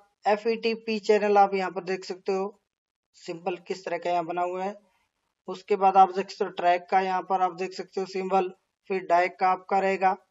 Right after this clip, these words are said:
तो इनको आप अच्छे से जो दिमाग में इसको अच्छे से बिठाइए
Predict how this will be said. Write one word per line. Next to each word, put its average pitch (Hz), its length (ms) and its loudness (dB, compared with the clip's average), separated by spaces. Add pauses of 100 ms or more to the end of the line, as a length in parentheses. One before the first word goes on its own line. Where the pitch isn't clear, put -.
(800)
तो 180 140 -8
इनको 196 300 -2
आप 190 400 4
अच्छे 196 260 -8
से 196 420 0
जो 190 220 -4
दिमाग 180 760 -6
में 196 100 -4
इसको 190 320 -6
अच्छे 190 220 -8
से 190 280 -4 (300)
बिठाइए 175 500 0